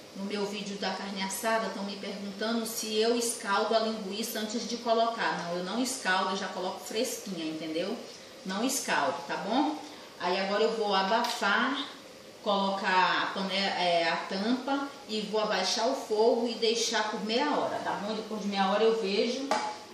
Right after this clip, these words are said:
Eu vou dar uma olhadinha pra ver se já está no ponto. Aí eu vou deixar aqui e vamos abaixar o fogo. E aqui, gente, temos, ó, coentro e cebolinha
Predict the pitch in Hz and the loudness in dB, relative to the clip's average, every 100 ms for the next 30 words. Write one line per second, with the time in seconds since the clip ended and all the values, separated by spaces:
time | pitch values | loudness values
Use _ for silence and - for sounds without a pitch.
0 | - - - 190 196 196 190 190 190 180 | -6 -6 -4 -4 -2 0 6 8 8 4
1 | 185 196 180 185 196 190 196 - 180 208 | 4 0 0 -2 -2 -4 -4 -4 -4 -4
2 | - 202 220 262 - 302 302 - - - | -6 -6 -4 -4 -2 -4 -4 -10 -16 -20
3 | - - - - - - - - - - | -20 -20 -20 -20 -20 -18 -16 -16 -20 -20
4 | - - - - 190 196 208 214 220 226 | -20 -20 -20 -10 -2 0 0 0 0 2
5 | - 202 202 196 214 214 277 320 - 214 | 0 0 -2 -2 -6 -2 2 0 -2 -8
6 | 208 226 226 226 220 208 220 208 - - | -4 0 0 2 2 2 0 0 0 -2
7 | 175 - - - - - - 196 220 214 | -6 -8 -8 -16 -20 -20 -16 -2 0 0
8 | - 262 214 190 - 202 208 202 180 - | 0 -2 -2 -4 -4 -4 -4 -6 -6 -6
9 | - - - - - - - 196 196 220 | -6 -14 -20 -20 -20 -20 -6 -4 -2 0
10 | 247 269 269 269 233 - 233 226 247 226 | 0 -2 -10 -8 -8 -6 -4 -2 -2 -2
11 | 165 139 | -6 -8